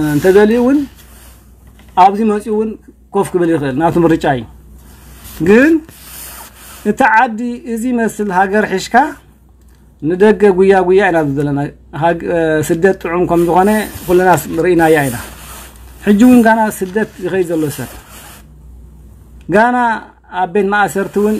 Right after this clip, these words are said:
ይኣትዉ ኣለዉ። ኣይኮነን ክወፁ ሲ ኣብኡ እዮም ዝእሰሩ፣ ዝወፁ ዝኣትዉ ዘለዉ። ኣብ ቤት ማእሰርቲ እውን ከቢድ ማእሰርቲ እዩ ዘሎ ኤርትራ። እቶም ዓሰርተ ገለን ዓመት ተኣሲሮም ዘለና ብሂወት ስጋብ ዘለዉ ሕጂ እውን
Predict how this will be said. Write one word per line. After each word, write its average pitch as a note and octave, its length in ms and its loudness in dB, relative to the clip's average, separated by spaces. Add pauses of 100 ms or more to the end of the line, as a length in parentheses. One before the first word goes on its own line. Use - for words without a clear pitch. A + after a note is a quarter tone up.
ይኣትዉ F3+ 360 0
ኣለዉ። D#3 300 0
ኣይኮነን G#3 460 2
ክወፁ G#3 340 0
ሲ A3+ 120 -6 (320)
ኣብኡ F#3+ 200 2
እዮም F#3+ 160 2
ዝእሰሩ፣ F3 360 -2
ዝወፁ E3+ 260 -2
ዝኣትዉ E3+ 340 0
ዘለዉ። C3+ 260 -2 (1400)
ኣብ G#3 140 4
ቤት B3 160 2
ማእሰርቲ A3+ 440 -2
እውን G#3 220 -4 (680)
ከቢድ A3+ 320 0
ማእሰርቲ F#3+ 400 -2
እዩ F3 120 0
ዘሎ D#3 220 0
ኤርትራ። C#3 260 -6 (640)
እቶም G#3 320 0 (140)
ዓሰርተ E3+ 280 -6 (140)
ገለን F#3 200 0
ዓመት F3+ 220 0
ተኣሲሮም F#3 400 -2
ዘለና G3 240 0 (600)
ብሂወት F#3+ 420 4
ስጋብ F3 260 0
ዘለዉ F3+ 260 0
ሕጂ E3 180 -2
እውን F3 180 0